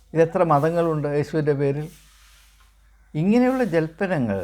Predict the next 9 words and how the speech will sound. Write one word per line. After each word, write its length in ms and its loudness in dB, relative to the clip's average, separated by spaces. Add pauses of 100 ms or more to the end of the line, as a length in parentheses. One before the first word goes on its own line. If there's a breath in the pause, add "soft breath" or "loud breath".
(1200)
അതിലടങ്ങിയിരിക്കുന്ന 1040 0
അപകടം 400 -4
സാധാരണ 680 -2
ജനം 280 -2
തിരിച്ചറിയണം. 680 -2
കാരണം 360 -2 (720 loud breath)
ഇപ്രകാരമുള്ള 680 0 (220)
കാടത്തരം 720 0
കൊണ്ടാണ് 500 -4